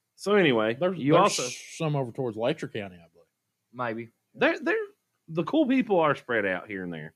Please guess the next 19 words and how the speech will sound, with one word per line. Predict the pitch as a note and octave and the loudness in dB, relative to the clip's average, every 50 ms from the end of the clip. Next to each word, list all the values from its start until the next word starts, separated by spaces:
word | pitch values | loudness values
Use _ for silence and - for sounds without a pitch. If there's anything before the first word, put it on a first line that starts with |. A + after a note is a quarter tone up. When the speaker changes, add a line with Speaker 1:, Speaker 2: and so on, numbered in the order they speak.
| _ _ | _ _
Speaker 1:
You | - D3 F3+ | -10 -8 -6
never | G#3 A3+ G#3+ D#3+ | -6 -6 -6 -4
know. | A#2+ G#2 A2 - _ _ _ _ _ _ _ - | -6 -6 -8 -10 _ _ _ _ _ _ _ -14
Okay, | A#2 - G#2 F#2+ G2+ | -10 -6 -6 -6 -6
so | - - B2+ A#2 A#2 A2+ G#2 G2+ - _ _ _ _ _ _ _ _ | -4 -2 0 2 4 2 2 0 -4 _ _ _ _ _ _ _ _
we | G#2+ A#2+ D3 | 2 4 6
also | F#3 A3+ B3 - A3 G3 F#3 | 6 6 6 6 4 4 6
have | E3 C#3 C3 A#2+ F#2 - _ - | 6 6 4 4 2 -4 _ -6
a | G#2+ | 0
lot | C3+ F#3 C4 C#4 | 2 4 6 4
of | F#3+ | 4
Breathitt | B2+ A#2+ B2 C3+ C#3+ D3 - - - _ - | 2 -2 -6 -6 -6 -6 -10 -14 -20 _ -18
people, | F#2+ F2 E2 _ _ C#2+ D2 _ _ _ _ _ _ _ _ _ _ _ _ _ _ | -18 -18 -18 _ _ -20 -20 _ _ _ _ _ _ _ _ _ _ _ _ _ _
you | - A2 G2+ | -14 -12 -10
know, | F#2+ F#2 F#2 F#2+ | -10 -10 -10 -12
in | G2 G2 | -12 -14
Cordia | - - B2 B2 A#2+ A#2 A#2+ A#2+ A2+ A2 A2 A2 - _ _ _ _ _ _ _ _ _ - | -10 -4 0 0 0 2 2 2 2 2 2 0 -2 _ _ _ _ _ _ _ _ _ -10
using | - A2 A2+ G#2 A2+ A#2 A2 | -6 -6 -4 -4 -2 -2 -2
it, | A2 A2 A2 A2 G#2+ | 0 0 -2 -2 -4